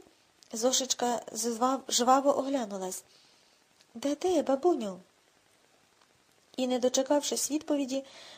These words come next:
побігла, заливаючись сміхом, дзвіночком по дворі. За малою трюхикав старий дядько, а швидше дідуган. Час. Та вона ще не відчувала його кроків,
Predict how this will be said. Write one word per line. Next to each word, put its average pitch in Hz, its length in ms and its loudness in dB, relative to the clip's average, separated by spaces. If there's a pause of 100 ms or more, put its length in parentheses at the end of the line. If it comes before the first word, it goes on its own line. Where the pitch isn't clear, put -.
(100)
побігла, 311 680 2
заливаючись 240 720 0
сміхом, 302 680 -2 (160)
дзвіночком 220 760 -6 (100)
по 190 140 -6
дворі. 196 420 -10 (1400)
За 240 180 2
малою 233 540 2 (520)
трюхикав 269 600 0
старий 277 560 2
дядько, 220 520 -6 (600)
а 254 80 -4
швидше 320 420 0
дідуган. 247 460 -4 (640)
Час. - 420 -4 (1040)
Та 220 100 -8
вона 214 240 -6
ще 226 220 -2
не 220 120 -10
відчувала 240 520 -4
його 196 240 -2
кроків, 226 440 -6